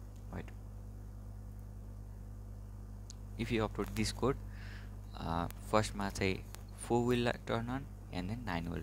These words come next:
turn on, and four will, uh, फर्स्टमा four will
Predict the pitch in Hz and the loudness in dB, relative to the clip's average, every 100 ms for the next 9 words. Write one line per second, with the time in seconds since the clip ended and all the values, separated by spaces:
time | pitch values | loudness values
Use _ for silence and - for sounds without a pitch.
0 | - 78 - - - - - - - 95 | -2 -2 -2 -4 -6 -8 -8 -6 -2 -2
1 | - - - - - - - 101 98 101 | -4 -8 -8 -8 -8 -6 6 6 8 6
2 | 98 - - - 104 - - 113 113 104 | 2 -4 -8 -6 -6 -4 0 0 2 2
3 | - - - 110 107 104 | 0 -6 -2 4 6 6